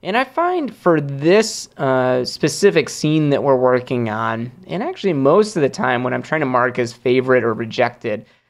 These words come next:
I like to usually hover around ten or five seconds. And I'll scroll up to the top. We'll start up at the beginning here. So I'm gonna skip the first clip 'cause this is just a sound effect,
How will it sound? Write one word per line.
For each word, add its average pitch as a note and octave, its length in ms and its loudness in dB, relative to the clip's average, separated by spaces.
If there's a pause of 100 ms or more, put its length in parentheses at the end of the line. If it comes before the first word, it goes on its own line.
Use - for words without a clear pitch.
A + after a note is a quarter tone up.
(120)
I - 60 -14
like F4 200 -6
to C4 80 -8
usually F3+ 280 2
hover C#3+ 260 2
around B2+ 340 -2
ten C3+ 400 -4
or A#2 80 -4
five A2 460 -2
seconds. - 680 -12 (440)
And A2 440 -16
I'll - 120 -20
scroll C#4+ 400 -2
up F#3+ 140 2
to C#3+ 100 -12
the C3+ 60 -6
top. C3 420 -2
We'll C3 100 -4
start C#3+ 320 -4
up B2+ 260 -4
at B2 160 -8
the - 80 -10
beginning G#2+ 520 -6
here. C3+ 320 -10 (840)
So F3+ 280 -2 (300)
I'm - 60 -10
gonna D#4+ 160 0
skip - 400 -6
the E3+ 80 0
first F3+ 380 0
clip D3 200 0
'cause D#3+ 140 -4
this B3+ 220 -8
is F#3 120 -2
just D3+ 220 -4
a B2 40 -2
sound C3+ 420 0
effect, A#2 500 -6